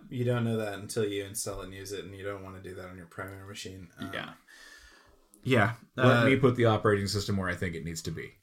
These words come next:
Speaker 1: This, this is another problem. I, I actually had the same problem. My boss, um, ordered a S S D for, uh, one of the laptops at, at work, and I had to figure out how to get the, um, actually, I think what it was was, uh,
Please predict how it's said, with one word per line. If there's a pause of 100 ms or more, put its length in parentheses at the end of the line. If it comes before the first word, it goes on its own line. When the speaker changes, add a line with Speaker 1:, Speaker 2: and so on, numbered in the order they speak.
Speaker 1:
This,
this
is
another
problem.
I,
I
actually
had
the
same
problem.
My
boss, (100)
um,
ordered
a
S
S
D
for,
uh,
one
of
the
laptops
at,
at
work,
and
I
had
to
figure
out
how
to
get
the, (300)
um, (220)
actually,
I
think
what
it
was
was,
uh,